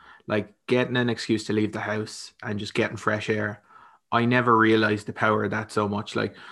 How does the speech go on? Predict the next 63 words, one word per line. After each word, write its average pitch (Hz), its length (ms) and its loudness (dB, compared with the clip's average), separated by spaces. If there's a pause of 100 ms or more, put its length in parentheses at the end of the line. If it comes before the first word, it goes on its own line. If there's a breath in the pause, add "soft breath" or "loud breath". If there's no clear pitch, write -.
(160 loud breath)
I 117 100 0
mean, 123 280 4
wh-, 120 260 2
when 135 160 4
I 131 80 4
was, 113 480 0
when 120 240 0
I 117 120 4
took - 240 0
some 110 100 -2
time 110 240 2
off 107 240 0
work 107 300 2
to 107 100 -4
just 107 200 -4
kind 107 120 -2
of 101 80 -6
figure 104 240 -2
out 104 100 -4
what 107 140 0
I - 20 0
wanted 104 220 -2
to 110 60 -12
do 104 100 2
with 98 80 -2
myself, 101 400 -8 (260 loud breath)
walking 113 360 4
was 107 120 2
a 104 60 -4
big 104 160 0
part 107 220 0
of 107 80 -4
that, 107 220 -4
but 101 140 -4
that 120 160 4
was 120 160 2
more 113 220 4
down 107 300 0
to 107 420 -2 (420 soft breath)
headspace. - 760 -4
Now 120 680 0
it's 113 220 -6
just 107 300 -4
down 104 180 -2
to 107 100 -4
literally 107 560 -2
my 104 220 -4
complete, 110 840 -4
like, 117 140 -4
it 113 140 -6
changes 120 340 4
my 107 120 2
world 110 380 6
every 110 200 -2
day 110 160 -2
when 110 160 -4
I 110 40 -6
get 110 200 -2
out 107 140 0
for - 100 -8
the 107 80 -4
fresh 113 320 -4
air, 107 280 0